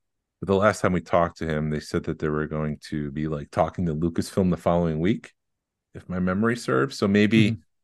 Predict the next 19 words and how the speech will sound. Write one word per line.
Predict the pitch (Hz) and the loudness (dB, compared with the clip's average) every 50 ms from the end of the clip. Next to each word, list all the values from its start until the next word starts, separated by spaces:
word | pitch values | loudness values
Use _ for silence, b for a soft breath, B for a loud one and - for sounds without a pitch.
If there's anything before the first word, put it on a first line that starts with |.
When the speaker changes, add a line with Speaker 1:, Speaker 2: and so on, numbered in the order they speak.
| _ _ _ _ _ _ _ _ _ _ _ _ _ | _ _ _ _ _ _ _ _ _ _ _ _ _
Speaker 1:
maybe | 78 80 80 90 | -10 -6 -2 0
they're | 92 92 | 0 2
moving | 92 101 101 92 95 | 4 4 4 4 2
forward | 87 - 104 107 120 110 87 | 0 2 2 4 4 4 2
with | - 80 | 0 -4
that. | 67 67 - _ _ _ _ _ _ _ _ _ _ _ _ _ _ _ _ _ _ _ _ _ _ _ _ _ _ _ _ _ _ _ _ _ _ _ _ _ _ _ _ _ _ _ _ _ _ - | -8 -8 -14 _ _ _ _ _ _ _ _ _ _ _ _ _ _ _ _ _ _ _ _ _ _ _ _ _ _ _ _ _ _ _ _ _ _ _ _ _ _ _ _ _ _ _ _ _ _ -10
Speaker 2:
Awesome. | 101 85 87 - - | -10 -10 -6 0 2
Speaker 1:
He | 117 | 4
did, | 123 151 - - - _ _ _ | 4 4 2 0 -6 _ _ _
Max | 107 107 113 120 120 120 - | 2 4 6 6 4 2 0
did | - 120 120 113 | -2 -2 0 2
talk | - 120 110 113 | 4 4 4 4
about | - 110 110 101 95 | 4 4 2 4 4
using | 110 107 95 110 110 104 | 2 0 2 2 0 0
the | 98 | 0
vault | 87 92 98 98 104 101 - | 2 2 2 2 2 0 -2
for | - 104 | -8 -10
crowdfunding. | 98 - - 95 90 101 107 - 139 135 139 151 170 170 - - _ _ _ _ _ _ _ _ _ _ _ _ _ _ _ _ _ _ _ _ _ _ _ _ _ _ _ _ _ _ _ _ _ _ _ _ _ _ - | -8 -2 0 0 2 2 2 0 0 2 2 0 -2 -4 -6 -8 _ _ _ _ _ _ _ _ _ _ _ _ _ _ _ _ _ _ _ _ _ _ _ _ _ _ _ _ _ _ _ _ _ _ _ _ _ _ 2
Speaker 2:
Yeah. | 151 147 139 135 139 | 4 6 8 8 6